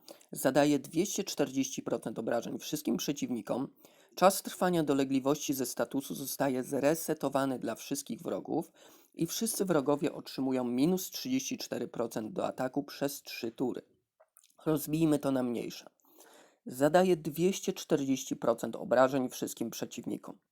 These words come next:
Okej. Mm, to jest spoko wynik, jeśli chodzi o szybką manę. Oczywiście mamy w tym momencie w grze, em,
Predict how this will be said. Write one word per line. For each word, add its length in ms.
Okej. 380
Mm, 460
to 60
jest 160
spoko 440
wynik, 440
jeśli 240
chodzi 320
o 80
szybką 420
manę. 420
Oczywiście 580
mamy 280
w 80
tym 140
momencie 680
w 260
grze, 500
em, 920